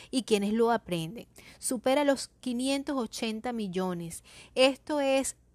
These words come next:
siete punto seis por ciento de la población mundial. ¿Cuál es la, el idioma más fácil para aprender si eres hispanohablante y el más difícil? Fíjense que el número de hispanohablantes es grande, según las estimaciones,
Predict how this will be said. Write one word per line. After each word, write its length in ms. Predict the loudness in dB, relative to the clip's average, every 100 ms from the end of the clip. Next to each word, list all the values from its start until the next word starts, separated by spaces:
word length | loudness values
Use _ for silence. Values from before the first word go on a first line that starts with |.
| -8
siete 500 | -4 2 4 4 2
punto 300 | -2 -4 -6
seis 360 | -2 -2 -2
por 220 | -2 -4 -4
ciento 380 | -6 -6 -4
de 100 | -2
la 80 | -2
población 560 | -4 -4 -4 -6 -10 -8
mundial. 480 | -8 -8 -10 -14 -18 _ -20 -20 -18 -20 0
¿Cuál 200 | 4 6
es 60 | 4
la, 120 | 0 0
el 160 | 0
idioma 420 | 0 -2 -2 -6 -6
más 640 | -6 -4 -2 -2 -2 -8 -12 -16
fácil 640 | -2 2 2 0 -2 -4 -6 _ -4
para 160 | 0
aprender 480 | 0 -2 -2 -2 -2
si 240 | -4 -2
eres 160 | -2 -2
hispanohablante 840 | -4 -6 -4 -2 -2 -2 -4 -4 -2
y 100 | -2
el 80 |
más 160 | -2 -4
difícil? 560 | -6 -4 -4 -2 -4 -8 _ _ -20 -14
Fíjense 460 | 0 2 4 2 -2
que 180 | -2 0
el 160 | 0 0
número 280 | -2 0
de 160 | 0 0
hispanohablantes 880 | -2 -2 -4 -2 0 -2 -2 -2 0
es 80 | 0
grande, 460 | 2 0 0 -2 -2
según 360 | -2 -2 -2
las 120 | -2
estimaciones, 880 | -2 -4 -4 -4 -2 -2 -2 -4 -8